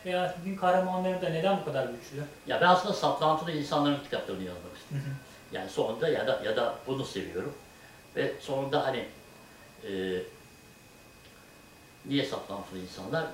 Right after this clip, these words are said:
Speaker 2: Sonunda bence hani hayatı şu ya da bu şuraya değiştiren, hayatı kımıldatan insanlar, büyük çoğunluğu belki de hatta hepsi sonunda şu ya da bu şekilde, e, saplantılılar ve sonunda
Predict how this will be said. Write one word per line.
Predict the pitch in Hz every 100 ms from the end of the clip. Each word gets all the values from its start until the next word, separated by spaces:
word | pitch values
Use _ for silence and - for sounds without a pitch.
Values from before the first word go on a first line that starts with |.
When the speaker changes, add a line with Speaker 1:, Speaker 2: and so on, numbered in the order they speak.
| - - - -
Speaker 2:
Sonunda | 120 131 135
bence | 120 117
hani | 117 107 - -
hayatı | 120 123 123 - 110 -
şu | -
ya | 139 123
da |
bu | 113
şuraya | - 117 -
değiştiren, | 110 107 - 123 107
hayatı | 113 120 113 -
kımıldatan | - 117 107 113 113 117 90 - - - - -
insanlar, | 127 - 123 113 117 120
büyük | 139 -
çoğunluğu | 113 92 101
belki | 107 101 101
de |
hatta | 107 -
hepsi | 98 98 - 131 -
sonunda | 113 104 147
şu | -
ya | 123
da | 95
bu |
şekilde, | - 98 98 185 190 - - - - - -
e, | -
saplantılılar | - 131 - 135 135 123 120 139 170
ve | 170 170 -
sonunda | 131 123 147